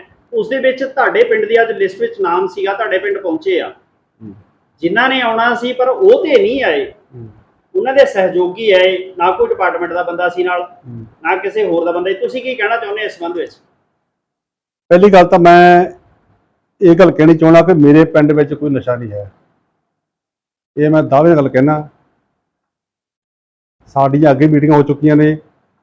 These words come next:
Speaker 2: ਸਾਡੇ ਪਿੰਡ 'ਚ ਐਸ ਪੀ ਸਾਹਿਬ ਵੀ ਆਏ ਨੇ, ਡਿਪਟੀ ਸਾਹਿਬ ਵੀ ਆਏ ਨੇ,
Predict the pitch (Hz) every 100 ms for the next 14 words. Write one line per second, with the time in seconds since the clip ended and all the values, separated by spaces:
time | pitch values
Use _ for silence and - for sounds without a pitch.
0 | _ _ _ _ 139 139 147 151 147 143
1 | 156 143 160 151 139 160 160 147 139 143
2 | 143 135 143 - 156 156 151 147 143 143
3 | 147